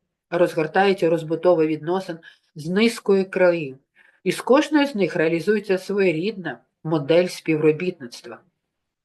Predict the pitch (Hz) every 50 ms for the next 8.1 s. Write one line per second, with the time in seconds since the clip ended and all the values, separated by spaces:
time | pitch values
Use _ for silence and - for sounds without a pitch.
0 | _ _ _ - 160 160 156 151 160 160 156 - - 156 165 160 160 160 165 160
1 | 160 165 160 160 151 147 143 123 - _ _ _ - - _ _ _ _ _ _
2 | - - - - 269 262 - - 220 202 190 180 170 165 175 202 214 - - 208
3 | 185 190 214 226 202 151 151 151 151 - 190 185 185 190 214 233 190 151 156 147
4 | 143 143 147 143 - - 254 254 226 208 196 202 - 185 156 - - 151 147 139
5 | - - - 190 226 220 220 196 180 156 165 156 - - 139 135 143 _ _ _
6 | _ _ _ _ _ - 226 220 226 - - 233 240 233 220 202 190 190 185 180
7 | - - 160 156 156 151 151 143 143 - - - 131 123 - - 135 127 - -
8 | - -